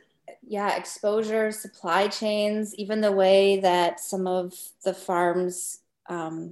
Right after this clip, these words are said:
maybe don't treat their workers that well, or their con-, their living conditions are substandard, which also creates, like, more opportunity for the virus to spread.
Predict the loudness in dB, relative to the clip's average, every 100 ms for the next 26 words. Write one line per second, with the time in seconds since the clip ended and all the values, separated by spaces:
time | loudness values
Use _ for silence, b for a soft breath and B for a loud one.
0 | -6 -6 -2 -2 -4 -6 -4 -4 -4 -4
1 | -6 -6 -2 0 0 0 -2 -4 -6 -16
2 | -4 -2 0 -2 -2 -4 -4 -4 -4 -6
3 | -4 -6 -4 -8 -6 -6 -4 -2 -4 b
4 | b b b -4 -4 -4 -16 _ _ 0
5 | 2 -4 -2 -2 2 0 0 -4 2 2
6 | 0 -4 -8 -8 -6 -4 0 0 -2 -6
7 | -10 -10 0 4 4 2